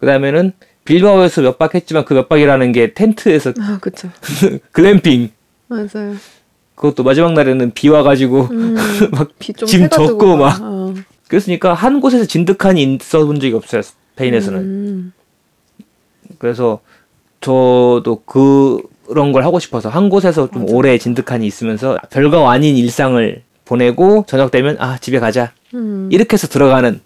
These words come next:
Speaker 1: 그 동네에 살고 저녁에 집에 들어가는 느낌? 그런
Speaker 2: 음.
Speaker 1: 걸 느끼고 싶어서 바다가 멀지 않은 곳에서 그런 한 달 정도를 그런 식으로 좀 살고 싶다. 그래서 다음에는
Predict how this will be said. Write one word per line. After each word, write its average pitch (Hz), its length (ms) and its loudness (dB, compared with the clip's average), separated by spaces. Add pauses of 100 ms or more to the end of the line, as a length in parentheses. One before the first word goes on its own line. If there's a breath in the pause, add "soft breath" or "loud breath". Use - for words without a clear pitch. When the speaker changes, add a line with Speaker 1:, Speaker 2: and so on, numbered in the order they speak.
(180)
Speaker 1:
그 143 100 -6
동네에 151 280 4
살고 202 480 2
저녁에 135 280 0
집에 147 220 0
들어가는 139 360 2
느낌? 160 420 -4
그런 139 220 0
Speaker 2:
음. - 20 -2
Speaker 1:
걸 127 260 2
느끼고 120 260 -6
싶어서 143 640 -4 (400 soft breath)
바다가 165 380 0
멀지 120 340 2
않은 117 260 0
곳에서 113 540 -2 (120)
그런 104 680 0
한 190 200 -2
달 196 160 2
정도를 123 460 0
그런 117 240 -2
식으로 107 160 -6
좀 107 80 -14
살고 175 260 -4
싶다. 120 480 -4 (320)
그래서 107 220 -10
다음에는 120 800 -2